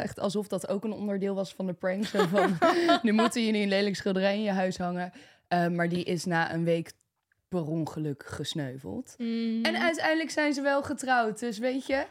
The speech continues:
Speaker 2: No
Speaker 1: ze zeggen
Speaker 2: way.
Speaker 1: toch ook bij het koor, dan maken ze je toch ook het leven zuur, zodat je een sterke band krijgt.
Speaker 2: Mhm.
Speaker 1: Eigenlijk hebben ze dus eigenlijk hun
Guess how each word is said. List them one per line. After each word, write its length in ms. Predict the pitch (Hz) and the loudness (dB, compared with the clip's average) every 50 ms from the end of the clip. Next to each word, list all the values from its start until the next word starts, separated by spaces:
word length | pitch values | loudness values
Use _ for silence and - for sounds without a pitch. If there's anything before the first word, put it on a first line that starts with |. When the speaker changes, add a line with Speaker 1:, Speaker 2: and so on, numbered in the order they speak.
| - - - | -10 -8 -2
Speaker 2:
No 140 | 294 311 349 | 0 4 6
Speaker 1:
ze 120 | 381 392 | 6 6
zeggen 380 | 392 - 403 415 440 466 466 453 | 8 6 6 6 6 4 4 4
Speaker 2:
way. 100 | 381 - | 4 4
Speaker 1:
toch 220 | 440 - 294 320 | 4 4 4 4
ook 120 | 339 269 254 | 2 0 0
bij 180 | 320 311 302 | 0 0 0
het 160 | 294 - - | 0 -4 -6
koor, 480 | - - 320 294 262 226 220 226 240 269 | -4 -2 2 2 2 2 2 0 -2 -4
dan 300 | 285 247 226 240 247 254 | -6 -4 -2 0 2 2
maken 300 | 254 254 262 269 262 - | 2 2 2 0 -2 -4
ze 100 | - - | -4 -4
je 100 | 262 247 | -2 -2
toch 200 | 208 - 247 233 | -2 -2 -2 0
ook 160 | 254 247 262 - | 0 0 0 0
het 80 | 240 233 | 0 0
leven 340 | 214 214 214 208 170 196 | 2 2 0 0 -2 -2
zuur, 260 | 175 180 196 196 208 208 | -2 -2 0 -2 -2 -2
zodat 300 | 220 220 214 220 214 - | -2 -2 -2 -2 -2 0
je 80 | 220 | 0
een 280 | 214 208 208 208 208 190 | 0 2 2 0 0 -2
sterke 420 | - - - 233 226 220 190 - | -4 0 2 4 4 4 2 0
band 300 | 185 196 208 220 233 - | -2 -2 0 -2 -2 -4
krijgt. 360 | - - - - - 233 247 | -6 -6 -4 -2 -2 0 0
Speaker 2:
Mhm. 80 | 226 233 | 2 4
Speaker 1:
Eigenlijk 520 | 247 254 269 311 277 226 247 226 208 208 | 4 6 6 4 2 0 -2 -2 -2 -2
hebben 260 | - 208 214 208 208 196 | -2 -2 -2 -2 -2 -2
ze 120 | - 208 | -4 -4
dus 160 | 175 196 190 | -4 -4 -4
eigenlijk 340 | 190 - 208 202 190 - - | -2 -2 0 0 -2 -4 -6
hun 120 | 190 190 | -4 -4